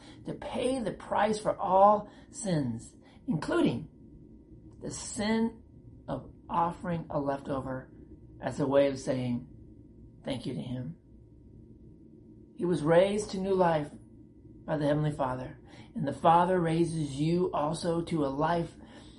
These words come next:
or to live a new life. You are freed from the shackles of Satan. You understand that? You are freed from the shackles of Satan, the ones that he wants to put on you, to hold you. You are free.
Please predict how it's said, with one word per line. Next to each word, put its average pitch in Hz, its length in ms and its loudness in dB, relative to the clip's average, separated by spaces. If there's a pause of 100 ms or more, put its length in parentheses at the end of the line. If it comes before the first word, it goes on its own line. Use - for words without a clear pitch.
(320)
or 147 80 0
to 160 140 0
live 165 500 6
a 147 120 -8
new 143 180 -4
life. 127 320 -6 (840)
You 175 180 6
are 160 60 4
freed 233 540 2
from 180 160 -2
the 165 80 0
shackles 190 640 0
of 214 120 2
Satan. 196 600 0
You 175 120 -2
understand 240 460 0
that? 262 160 2
You 185 180 2
are 202 60 6
freed 220 760 0 (260)
from 175 120 -4
the 160 100 -2
shackles 208 540 -2
of 185 100 -2
Satan, 170 580 -2 (1080)
the 196 100 -2
ones 208 220 4
that 202 80 4
he 190 60 6
wants 196 300 4
to - 100 -6
put 226 300 4
on 190 200 6
you, 135 240 -2 (540)
to 170 60 -10
hold 175 360 -6
you. 120 200 -14 (1600)
You 151 220 2
are - 100 0
free. 147 580 -10